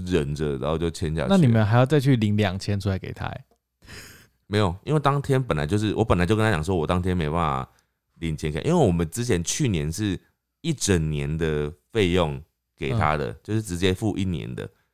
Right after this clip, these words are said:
Speaker 2: 哦。
Speaker 1: 对，那我当天我本来想说新的一年也是要这样付嘛。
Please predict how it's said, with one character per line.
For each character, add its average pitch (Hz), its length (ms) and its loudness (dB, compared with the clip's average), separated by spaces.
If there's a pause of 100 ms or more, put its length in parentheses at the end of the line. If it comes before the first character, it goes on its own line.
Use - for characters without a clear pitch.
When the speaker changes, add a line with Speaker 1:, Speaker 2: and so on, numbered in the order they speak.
Speaker 2:
哦。 101 280 -2
Speaker 1:
对， 98 200 0
那 127 140 0
我 85 200 2
当 101 240 -2
天 107 160 0
我 104 80 0
本 82 100 0
来 80 120 2
想 80 160 -2
说 95 240 0
新 113 260 -4
的 104 100 0
一 98 60 0
年 95 160 0
也 73 140 -2
是 78 100 -6
要 85 100 0
这 80 100 -2
样 82 160 0
付 90 200 -6
嘛。 55 180 -8